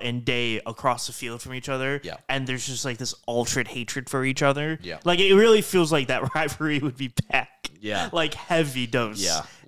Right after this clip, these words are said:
Speaker 2: Well,
Speaker 1: Like,
Speaker 2: especially 'cause Michigan's already accusing Ohio State and Purdue and a couple other schools
Speaker 1: Uh-huh.
Speaker 2: of doing their own kind of sign stealing thing against Michigan
Speaker 1: Mm-hmm.
Speaker 2: and sharing information and doing all that stuff. So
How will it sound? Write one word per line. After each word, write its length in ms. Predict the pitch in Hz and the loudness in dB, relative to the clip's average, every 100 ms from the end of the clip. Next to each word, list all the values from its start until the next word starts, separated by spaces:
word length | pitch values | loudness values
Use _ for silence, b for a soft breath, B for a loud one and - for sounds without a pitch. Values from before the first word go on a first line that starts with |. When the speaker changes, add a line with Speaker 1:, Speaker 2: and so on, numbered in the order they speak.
| - 139 | -20 2
Speaker 2:
Well, 180 | 185 | 6
Speaker 1:
Like, 100 | 175 | 6
Speaker 2:
especially 320 | 170 190 165 160 | 8 4 4 0
'cause 160 | 147 | -2
Michigan's 420 | 135 147 - 147 | 0 -2 -2 0
already 240 | 131 131 127 | 4 4 2
accusing 400 | 110 131 117 120 | -2 -4 -2 -4
Ohio 300 | 101 110 107 | -2 -2 0
State 400 | - 123 123 120 | -2 0 -2 -4
and 140 | 110 | -10
Purdue 400 | 104 98 113 117 | -8 -6 -2 -2
and 100 | 113 | -2
a 40 | 101 | -6
couple 260 | 104 92 | -10 -8
other 160 | 104 110 | -8 -8
schools 400 | - 117 151 139 | -8 0 2 2
Speaker 1:
Uh-huh. 120 | 127 | 2
Speaker 2:
of 120 | 104 | -2
doing 260 | 101 107 101 95 | -2 -4 -4 -6
their 280 | 107 110 113 | -4 -2 -4
own 260 | 113 110 - - | -6 -8 -12 -8
kind 180 | 117 117 | -6 -4
of 60 | |
sign 240 | - 120 117 | -4 -4 -4
stealing 240 | - 117 | -8 -8
thing 140 | 120 | -8
against 340 | 107 95 85 - | -8 -8 -8 -6
Michigan 540 | 123 - 127 127 127 151 | -4 -4 -4 -4 -4 -2
Speaker 1:
Mm-hmm. 280 | 147 131 | 0 0
Speaker 2:
and 100 | 123 | 0
sharing 400 | - - 120 117 | 0 2 0 -2
information 640 | 113 104 113 135 131 135 123 | -6 -8 -6 -4 -2 -2 -2
and 100 | 113 | -2
doing 220 | 107 104 | -2 -2
all 140 | 92 104 | -2 2
that 200 | 135 123 | 2 2
stuff. 280 | - 117 | 0 0
So 240 | - 107 | 0 -4